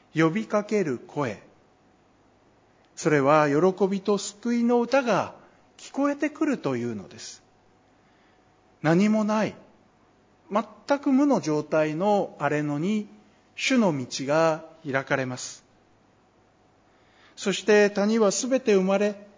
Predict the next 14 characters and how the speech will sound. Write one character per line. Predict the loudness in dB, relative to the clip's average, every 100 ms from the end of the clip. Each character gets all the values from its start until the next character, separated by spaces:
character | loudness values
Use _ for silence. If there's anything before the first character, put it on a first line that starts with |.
| _ 2
埋 |
め | 4
ら | 6 4
れ、 | 2 -4 -18 -20 _ _ _ _ _ _ _ _ _ _ _ _ _ _ _ _ -20 _
山 | 6 8 8
と | 6
丘 | 4 6 6
は | 6
皆 | 4 2 0
低 | -2 -10
く | -6 -4
さ | -2
れ | -4
る。 | -6